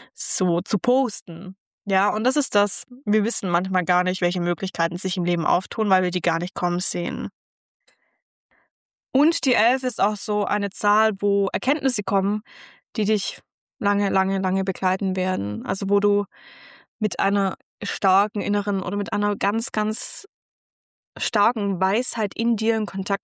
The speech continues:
kommst, die dir lange gefehlt hat. Also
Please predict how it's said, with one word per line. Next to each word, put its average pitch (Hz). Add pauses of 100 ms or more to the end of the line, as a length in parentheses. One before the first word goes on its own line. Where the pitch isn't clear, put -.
kommst, 233 (1040)
die 202
dir 190 (120)
lange 190
gefehlt 190
hat. 196 (1600)
Also 214